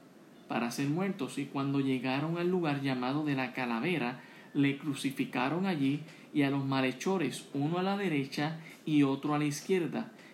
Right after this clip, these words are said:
Y Jesús decía, 'Padre, perdónalos, porque no saben lo que hacen.' Y repartieron entre sí sus vestidos, echando suerte". Ah, esto, ¿verdad? De los vestidos está en el Salmo,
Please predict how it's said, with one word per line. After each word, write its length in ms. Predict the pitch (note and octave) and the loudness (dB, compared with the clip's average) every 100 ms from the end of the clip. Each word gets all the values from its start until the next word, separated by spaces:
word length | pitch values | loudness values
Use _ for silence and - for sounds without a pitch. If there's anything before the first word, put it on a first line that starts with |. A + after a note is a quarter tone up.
| - | 0
Y 160 | D#3+ | 4
Jesús 420 | D3 D3 D3+ E3+ E3+ | 4 2 2 0 2
decía, 560 | F3 - D#3 C3 A#2 - | -2 0 0 0 -2 0
'Padre, 440 | C#3+ D#3 C3+ G#2+ - - - - - | 2 4 2 -2 -8 -18 -20 -20 0
perdónalos, 1000 | D#3 D3 C#3 D3 G3 E3 B2 A2+ A2+ - - - - - | 4 4 4 2 2 2 0 0 -4 -14 -18 -20 -20 -2
porque 400 | D#3 C#3+ C3+ C3+ | 4 4 4 0
no 240 | B2+ C#3 E3+ | 0 0 0
saben 560 | - F3+ F3 C#3 A2 - - | 0 0 0 0 -2 -6 -6
lo 240 | C#3 B2+ A2+ | -2 0 0
que 160 | A2 | -2
hacen.' 400 | A2+ B2 - - - - - | 0 -2 -4 -8 -12 -12 0
Y 120 | F3 | 2
repartieron 600 | E3 D3+ C3 C#3 D3 E3 | 4 2 0 2 2 2
entre 280 | E3 D#3 C#3+ | 0 0 0
sí 140 | D3+ | -2
sus 180 | D3+ D3+ | 0 0
vestidos, 640 | C3+ C#3 F#3+ E3 C3+ - - - - | 0 0 2 4 2 -4 -16 -18 -4
echando 680 | C3+ C3+ C3 C3+ C#3+ C#3 - - - | -4 -2 -2 0 2 2 -2 -16 -14
suerte". 600 | - C3+ B2+ - - - - - - - | -6 0 0 0 -6 -12 -16 -20 -18 -4
Ah, 260 | A#2+ G2+ | 0 0
esto, 220 | B2+ C#3 D3+ | -2 0 2
¿verdad? 440 | C#3 D3 D#3 D#3+ | 2 2 0 -4
De 160 | - C3 | -2 0
los 180 | B2 A#2 | 0 -2
vestidos 480 | A#2+ - F#3+ D#3+ D3+ | -4 2 4 4 0
está 260 | - C3 | -4 -2
en 60 | C3+ | 0
el 100 | B2+ | -2
Salmo, 440 | - C3 C3 B2+ | -2 0 0 -4